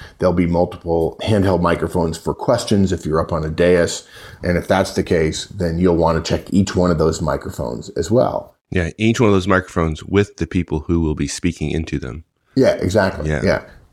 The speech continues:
Speaker 1: Now, look, we said you're gonna ma-, manage this affirmatively, but that doesn't mean that the hotel or A V folks are gonna be excited about testing everything the night before.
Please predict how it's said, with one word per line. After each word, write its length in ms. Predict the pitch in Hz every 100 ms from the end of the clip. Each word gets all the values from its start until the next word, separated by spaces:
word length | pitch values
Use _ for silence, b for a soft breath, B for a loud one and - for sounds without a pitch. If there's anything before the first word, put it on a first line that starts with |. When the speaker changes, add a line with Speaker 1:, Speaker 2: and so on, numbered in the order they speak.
| _ -
Speaker 1:
Now, 120 | 139
look, 240 | 160 120 -
we 140 | 120
said 320 | 123 113 113
you're 140 | 104 107
gonna 160 | 107
ma-, 260 | 101 98 107
manage 260 | 110 107
this 160 | 101 101
affirmatively, 600 | 107 117 143 95 78 80
but 180 | 90 92
that 120 | 117
doesn't 280 | 151 156 147
mean 200 | 180 139
that 120 | 98
the 80 | 98
hotel 380 | 101 98 113 104
or 100 | 104
A 80 |
V 140 | 98 117
folks 260 | 101 92
are 20 | 90
gonna 140 | 98
be 120 | 95
excited 380 | 87 - 104 123
about 260 | 87 80 -
testing 280 | 131 113
everything 280 | 87 80 82
the 60 | 80
night 180 | 78 57
before. 540 | - 113 - - -